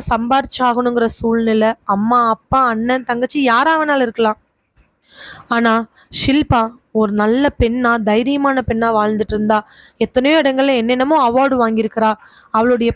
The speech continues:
படிப்புனாலையும், அவளுடைய திறமைனாலையும், அவளுடைய உயர்வுனாலையும் தான் வேற பக்கம் மாறி இருக்காளே தவிர, மொத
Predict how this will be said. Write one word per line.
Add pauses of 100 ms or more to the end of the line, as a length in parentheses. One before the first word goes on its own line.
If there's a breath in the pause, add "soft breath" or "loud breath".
படிப்புனாலையும்,
அவளுடைய
திறமைனாலையும்,
அவளுடைய
உயர்வுனாலையும்
தான்
வேற
பக்கம்
மாறி
இருக்காளே
தவிர, (460)
மொத